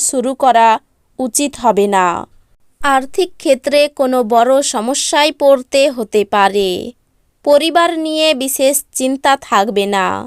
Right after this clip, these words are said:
বাইরের লোকের সঙ্গে সুসম্পর্ক বজায় থাকবে। জীবিকার ক্ষেত্রে কষ্টভোগ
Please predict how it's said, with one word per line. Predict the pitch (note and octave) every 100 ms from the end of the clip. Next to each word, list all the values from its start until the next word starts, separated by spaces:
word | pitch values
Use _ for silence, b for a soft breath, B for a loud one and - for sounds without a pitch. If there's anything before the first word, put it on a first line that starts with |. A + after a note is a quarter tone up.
| - _ _ _ _ -
বাইরের | A#3+ B3+ B3+ C#4 D#4+ D#4+
লোকের | C#4+ B3 C#4+ D4 E4
সঙ্গে | E4+ D4+ C#4+ D4 D#4+
সুসম্পর্ক | C#4+ B3 - A#3 A#3+ - B3+ B3+ - B3 A#3 A3+ _ - A3
বজায় | A#3+ A#3 B3 A3 -
থাকবে। | G#3+ G3 G3 G3+ F3+ F#3 - _ _ _ _
জীবিকার | B3 G#3 B3+ D#4 D4+ D#4+ D#4
ক্ষেত্রে | - B3 - A#3+ G#3 F#3+ - _
কষ্টভোগ | B3 C4 - E4 D#4 D#4 D4+